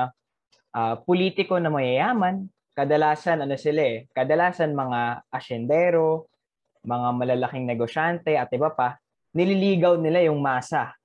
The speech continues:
yung mga mamamayang Pilipino. Ang dami nilang ipini-, ang dami nilang ipinapangako eh, na mamahalin kita, <laughs> ganun, bibigay ko sa'yo lahat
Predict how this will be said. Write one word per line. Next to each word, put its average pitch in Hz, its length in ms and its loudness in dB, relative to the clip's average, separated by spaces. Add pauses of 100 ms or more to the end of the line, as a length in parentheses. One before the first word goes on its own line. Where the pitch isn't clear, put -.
(120)
yung 139 240 -4
mga 143 160 2
mamamayang 139 400 -2
Pilipino. 127 720 -4 (400)
Ang 175 160 2
dami 170 320 0
nilang 165 320 2
ipini-, 160 640 -2
ang 143 160 -4
dami 190 240 2
nilang 190 320 0
ipinapangako 165 1200 0
eh, 113 80 -2
na 117 320 -6 (560)
mamahalin 160 560 0
kita, 175 400 2
<laughs> 151 80 -2
ganun, 185 400 4
bibigay 175 400 2
ko 175 80 -4
sa'yo 170 240 2
lahat 175 400 0